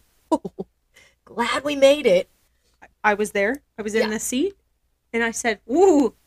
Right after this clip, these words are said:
Speaker 2: glad we made it."
Speaker 1: Yeah, it was cl-, a close one.
Speaker 2: Well, what was funny was I probably stopped drinking, like, two, two and a half hours before I left. And, and I wa-, I mean, I wasn't anywhere near <laughs> drunk.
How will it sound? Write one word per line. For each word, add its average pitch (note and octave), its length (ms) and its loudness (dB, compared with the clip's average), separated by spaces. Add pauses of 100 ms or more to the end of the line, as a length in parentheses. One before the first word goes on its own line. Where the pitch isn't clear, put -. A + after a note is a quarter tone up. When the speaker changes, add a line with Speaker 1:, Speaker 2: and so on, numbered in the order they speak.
Speaker 2:
glad C#4+ 360 -4
we D#4 180 2
made D4+ 340 -2
it." A#3+ 300 -2
Speaker 1:
Yeah, A3 440 -6 (140)
it C4+ 140 -4
was C#4+ 260 -12 (140)
cl-, B3 120 -4
a - 20 -8
close C#4 280 2
one. D#3+ 240 -12
Speaker 2:
Well, E4 220 -6
what E4+ 160 -8
was D4+ 160 -8
funny E4+ 300 -8
was A#3+ 280 -4 (120)
I G4 260 -8
probably A3 260 -4
stopped - 360 -8
drinking, F#3 480 -8
like, F3 320 -12 (240)
two, E4 600 -2
two E4 160 -4
and D#4 80 0
a C#4 40 0
half B3 240 -6
hours G3+ 340 -8
before G3 800 -8 (100)
I F#3 140 -8
left. F3 380 -8 (580)
And, B3 460 0
and B3+ 160 -4
I D4 100 2
wa-, C#4+ 220 -2
I A3 100 0
mean, G3+ 180 -4
I G3 60 -6
wasn't G3 320 -6
anywhere G#3 380 -4
near G#3 280 0
<laughs> A#3+ 80 -2
drunk. C4+ 580 4